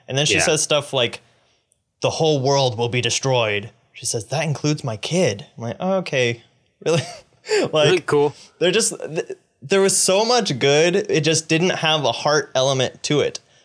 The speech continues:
Speaker 1: uh,
Speaker 2: Yeah,
Speaker 1: which made me
Speaker 2: yeah,
Speaker 1: really
Speaker 2: and
Speaker 1: sad because everything else was awesome.
Speaker 2: I mean, they had, I mean, and it's, I think it's telling that you,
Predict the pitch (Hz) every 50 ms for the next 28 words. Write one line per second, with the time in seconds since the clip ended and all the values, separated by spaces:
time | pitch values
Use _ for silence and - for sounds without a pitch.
0 | _ _ - 123 117 117 113 113 110 107 - - 117 117 110 110 104 95 160 160
1 | 156 156 156 151 147 143 135 123 131 131 131 110 104 98 92 - _ _ 135 127
2 | 147 135 - 151 156 170 185 180 185 165 156 151 151 143 - 135 120 113 - _
3 | - 120 117 120 - - 104 - - - _ _ _ _ _ _ _ _ _ _
4 | _ _ - 143 139 147 143 143 143 143 135 135 165 175 196 196 160 - - -
5 | _ _ _ - 120 127 131 135 131 127 120 113 104 - - 131 127 123 123 -
6 | 135 123 - - 120 123 - 202 196 190 - - - - 113 110 123 147 139 117
7 | 95 - 104 101 107 107 104